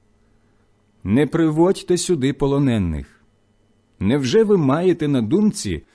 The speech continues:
додати до провини, що вже тяжить над нами перед Господом,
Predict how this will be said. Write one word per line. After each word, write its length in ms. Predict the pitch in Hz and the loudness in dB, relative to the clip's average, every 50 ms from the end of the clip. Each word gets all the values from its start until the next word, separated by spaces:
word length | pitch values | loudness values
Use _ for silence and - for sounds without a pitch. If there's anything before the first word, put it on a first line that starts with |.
| _ _ _ - | _ _ _ -10
додати 580 | 101 87 85 127 127 117 131 196 214 208 196 170 | -4 0 0 0 2 2 0 -2 0 0 0 0
до 180 | 139 151 139 | 0 -2 -2
провини, 640 | - 143 139 135 131 190 220 196 143 104 85 71 71 | -2 -2 -4 -2 0 0 0 2 0 0 -2 -4 -8
що 280 | - - - - 135 131 | -12 -14 -4 -2 0 0
вже 200 | 127 120 160 160 | 0 0 -2 -2
тяжить 460 | - - 127 117 113 139 175 175 - 123 | 0 -2 -2 0 0 0 -2 -2 0 -2
над 200 | 123 113 98 110 | -2 0 0 -2
нами 360 | 139 190 196 170 139 117 101 | -2 0 0 0 0 -2 -2
перед 300 | - 123 117 117 107 92 | -2 -2 -2 -2 -2 -2
Господом, 720 | 92 143 196 214 202 - - 107 87 - 85 76 71 69 | -2 -2 0 0 -2 -2 -4 -6 -6 -4 -6 -8 -8 -10